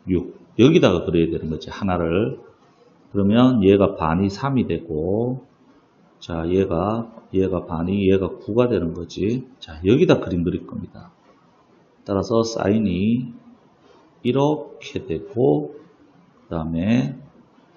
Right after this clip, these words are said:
이렇게 되고요. 이렇게 되고, 그 다음에 이렇게 그리겠지.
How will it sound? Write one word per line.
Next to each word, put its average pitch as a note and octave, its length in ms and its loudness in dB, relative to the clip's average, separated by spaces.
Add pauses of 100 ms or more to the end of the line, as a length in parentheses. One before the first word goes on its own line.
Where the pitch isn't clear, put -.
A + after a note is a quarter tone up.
(960)
이렇게 A#2+ 640 -2
되고요. E2+ 840 -4 (1400)
이렇게 C3 800 -2
되고, C3 880 2
그 - 80 -16
다음에 G#2+ 580 -4 (1300)
이렇게 C3+ 560 0
그리겠지. - 760 -6